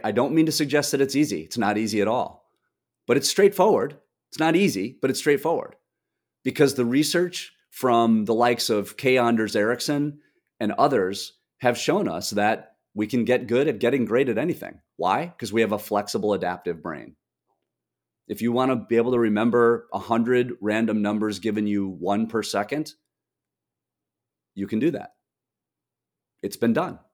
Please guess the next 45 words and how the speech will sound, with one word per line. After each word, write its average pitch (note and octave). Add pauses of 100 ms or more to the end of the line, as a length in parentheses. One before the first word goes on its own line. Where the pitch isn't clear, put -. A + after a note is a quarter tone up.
(280)
This G2
is G#2
not A2
hyperbole. C3
This F#2
is G2+
research. -
It's -
been G2+
done A#2+ (280)
with -
completely C3+
normal A#2
people A#2
with G2+
a F2+
normal F#2+
I G#2+
Q. F#2+ (760)
And B2+
so, A2+ (200)
you A#2+
know, A2
the G#2+
question C#3+
is F#2 (280)
that G#2
I, G2+
we A2
should A2
ask A#2+
each -
other E2
is, F#2+ (1080)
you A#2+
know, F#2+
how, -
how C#3+
might C#3
we B2
be A2
the G2+
best G#2
communicator? C3
Now, D#3